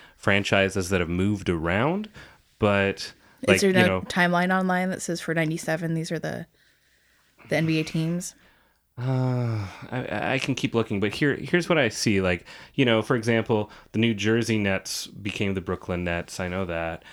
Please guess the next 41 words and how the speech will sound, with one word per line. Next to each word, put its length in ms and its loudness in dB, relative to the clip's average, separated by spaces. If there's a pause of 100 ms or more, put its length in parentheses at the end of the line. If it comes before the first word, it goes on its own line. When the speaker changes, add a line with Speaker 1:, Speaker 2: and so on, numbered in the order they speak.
(120)
Speaker 1:
Charlotte 380 0
Hornets 680 -4
got 280 -2
moved 500 -2
to 120 -8
New 180 -2
Orleans, 560 -2
became 300 -10
the 80 -6
New 100 -6
Orleans 440 -6
Hornets. 400 -8
Then 180 -8
they 160 -4
moved 540 -6 (360)
and 420 -6
became 420 -8
<laughs> 280 -12
something 480 -2
else. 260 0 (240)
Speaker 2:
<laughs> 140 -4
Speaker 1:
Um, 500 0 (540)
or, 200 -2 (440)
no, 220 -2
they 100 2
just, 300 -4
uh, 460 2 (720)
they 340 2
straight 320 0
up 140 0
renamed 320 2
the 80 -4
team, 180 -6
actually, 580 -8
New, 60 0
Speaker 2:
Oh. 220 2
Speaker 1:
New 120 -2
Orleans. 380 -6
Uh, 280 -6 (600)
but, 140 0
uh, 220 2